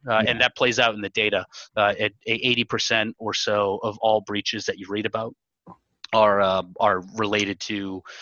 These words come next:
Speaker 1: uh, either phishing or bad passwords or those kinds of things. Actually, there was one in the, in the news this week that y-, that you might have, um, saw with the,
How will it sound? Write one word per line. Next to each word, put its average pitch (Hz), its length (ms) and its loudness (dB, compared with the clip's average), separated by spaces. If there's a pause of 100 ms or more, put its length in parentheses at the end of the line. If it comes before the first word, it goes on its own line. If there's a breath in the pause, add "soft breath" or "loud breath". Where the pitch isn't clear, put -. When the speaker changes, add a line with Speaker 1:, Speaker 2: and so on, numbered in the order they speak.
(260 loud breath)
Speaker 1:
uh, 98 240 2
either 104 200 -2
phishing 104 540 -2
or 98 100 -4
bad 101 240 -2
passwords 95 540 -6
or 98 40 -14
those 95 200 -12
kinds 98 180 -16
of - 80 -20
things. 101 220 -8
Actually, 135 280 0
there 107 180 -2
was - 60 -8
one 139 140 0
in 110 100 -4
the, 104 460 0
in 113 100 -6
the 104 60 -2
news 107 240 -4
this - 220 -8
week 98 140 -8
that 95 120 -8
y-, 95 80 -12 (140)
that 101 100 -6
you 101 80 -12
might 98 140 -6
have, 92 160 -12 (160)
um, 95 340 -10
saw 101 220 -6
with 98 120 -8
the, 95 280 -6